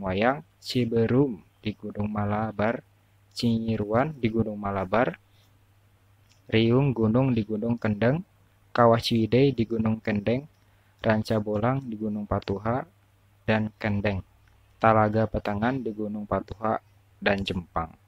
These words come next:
Wih, berarti perkebunannya sangat besar ya guys. Jadi wajar saja pada masa itu, eh, menjadi pemasok terbesar.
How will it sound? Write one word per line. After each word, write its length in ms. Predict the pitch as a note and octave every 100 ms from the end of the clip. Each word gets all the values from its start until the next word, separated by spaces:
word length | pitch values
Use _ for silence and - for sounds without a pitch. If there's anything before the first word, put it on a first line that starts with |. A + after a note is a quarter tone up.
| _ _ _
Wih, 240 | F#2 F#2
berarti 640 | - F#2 E2+ - A2 A2 G#2+ _ _ _ -
perkebunannya 640 | A2 G#2 G2+ G2 G2 A2+
sangat 320 | A2+ G2 F#2+ -
besar 240 | F#2+ G2+ F#2
ya 0 |
guys. 480 | F#2 F#2+ G#2+ - - _
Jadi 320 | - F#2 G#2+
wajar 320 | G#2 G2 F#2
saja 560 | - F2+ E2+ G2 A2 C#3 _ _ _ _
pada 240 | G2+ F#2+
masa 240 | F#2+ F#2 D#2+
itu, 480 | F#2 - A2+ B2+ C3 _ _ _ _ _ -
eh, 480 | E3+ - D#2+ D#2+ - - _ -
menjadi 400 | G#2 F#2+ F#2 G2+
pemasok 320 | G2 F2+ F2
terbesar. 560 | - F2 - F#2 F2+